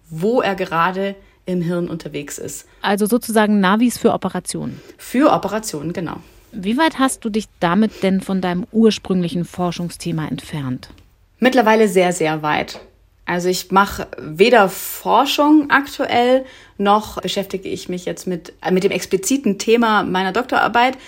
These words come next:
Speaker 1: So eine Doktorarbeit ist natürlich auch sehr, sehr spezifisch immer. Da beschäftigt man sich mit was ganz Speziellem und wird dann der Experte für genau diese Thematik in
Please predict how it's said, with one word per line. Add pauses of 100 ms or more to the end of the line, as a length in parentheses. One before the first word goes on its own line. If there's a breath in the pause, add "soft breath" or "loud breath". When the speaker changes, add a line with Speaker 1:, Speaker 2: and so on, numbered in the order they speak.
Speaker 1:
So
eine
Doktorarbeit
ist
natürlich
auch (200 loud breath)
sehr,
sehr
spezifisch
immer.
Da
beschäftigt
man
sich (220 loud breath)
mit
was
ganz
Speziellem
und
wird
dann
der
Experte (160)
für (380 loud breath)
genau
diese
Thematik
in